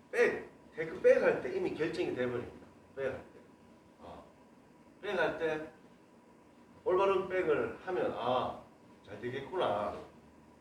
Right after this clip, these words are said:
백이 조금 부족하거나 이상하면 공이 실수를 하게 돼 있습니다. 자, 그러면 일정한 테이크 백과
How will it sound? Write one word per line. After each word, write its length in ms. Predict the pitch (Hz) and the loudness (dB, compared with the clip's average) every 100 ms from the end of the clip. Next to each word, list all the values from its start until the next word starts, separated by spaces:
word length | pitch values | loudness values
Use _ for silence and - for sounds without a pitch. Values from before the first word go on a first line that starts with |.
| - - - | -20 -20 -6
백이 340 | 202 208 175 147 | 0 2 0 -4
조금 680 | 147 147 165 165 156 - - - - - | -4 -2 2 4 4 0 -8 -18 -20 -6
부족하거나 560 | 165 180 - 107 104 104 | 0 2 0 -2 -4 -4
이상하면 640 | - - - 82 82 - - - - - - | -4 -4 -4 -6 -10 -14 -18 -20 -20 -20 -12
공이 280 | 110 120 120 | -6 -4 -4
실수를 380 | - 175 170 123 | -4 -6 -6 -6
하게 140 | 92 | -6
돼 60 | - | -10
있습니다. 280 | - - - - - - - - - | -16 -20 -20 -20 -20 -20 -20 -20 -10
자, 40 | |
그러면 300 | 120 127 - - - - | -6 -6 -8 -14 -16 -10
일정한 520 | 240 262 254 - - | -2 4 6 6 2
테이크 340 | 143 139 147 | -4 -6 -6
백과 640 | 185 180 - 104 - - | -4 -4 -2 -4 -6 -10